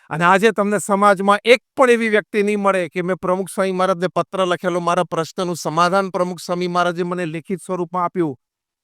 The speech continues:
એ સમાધાન પ્રમાણે હું ચાલ્યોનો આજે દુઃખી છું, એવું એક પણ વ્યક્તિ તમને નહીં મળે.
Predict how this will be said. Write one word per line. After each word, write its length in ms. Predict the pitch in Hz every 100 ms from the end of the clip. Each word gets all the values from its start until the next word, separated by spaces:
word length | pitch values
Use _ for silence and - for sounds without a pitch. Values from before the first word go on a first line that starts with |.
| _ _ _ _ _ _ _ _ _ _ _ -
એ 80 | 180
સમાધાન 640 | - 185 202 240 254 269
પ્રમાણે 380 | 240 247 240 233
હું 140 | 220 208
ચાલ્યોનો 560 | 214 180 202 208 202
આજે 220 | 190 175
દુઃખી 500 | 180 156 156 - 302
છું, 400 | 220 247 180 139 - _
એવું 180 | 175 190
એક 80 | 196 _
પણ 140 | 220 180
વ્યક્તિ 280 | 175 180
તમને 260 | 156 151 147
નહીં 200 | 127 113
મળે. 160 | 98